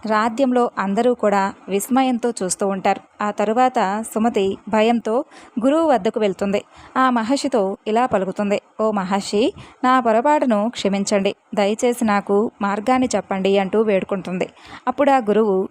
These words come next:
ఇలా ఉపదేశిస్తాడు, "ఓ సుమతి, చంద్రగ్రహణ సమయంలో ఉపవాసం ఉండి పూజలు చెయ్యి, నదిలో స్నానం చేసి దానం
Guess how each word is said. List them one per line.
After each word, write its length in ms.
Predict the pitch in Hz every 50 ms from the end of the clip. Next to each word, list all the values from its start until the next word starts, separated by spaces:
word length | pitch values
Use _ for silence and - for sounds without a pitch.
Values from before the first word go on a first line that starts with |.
| - -
ఇలా 240 | 220 220 233 247
ఉపదేశిస్తాడు, 1040 | 233 202 180 - 190 202 196 - 196 190 - - 202 196 196 - - _ _ _ -
"ఓ 80 | 220 226
సుమతి, 520 | 220 - 202 196 196 - 196 226 285 403 - - - - - - - -
చంద్రగ్రహణ 540 | 254 254 269 311 359 311 330 339 320 311 294
సమయంలో 640 | 269 - 247 226 226 233 226 226 208 196 190 190 208 - _ -
ఉపవాసం 580 | 202 196 - 226 240 269 269 262 - 254 226
ఉండి 400 | 202 196 190 190 196 196 196 208 - - - - - _ -
పూజలు 300 | 254 269 294 254 302 269
చెయ్యి, 380 | 262 - 226 196 190 185 185 240 - _ _ - - - - - 247
నదిలో 460 | 240 247 247 285 294 254 202 220 247
స్నానం 460 | 254 - - 208 196 190 202 240 240 220 -
చేసి 360 | 196 185 185 - 247 277 320 - - - _ _ -
దానం 340 | 180 202 190 208 240 262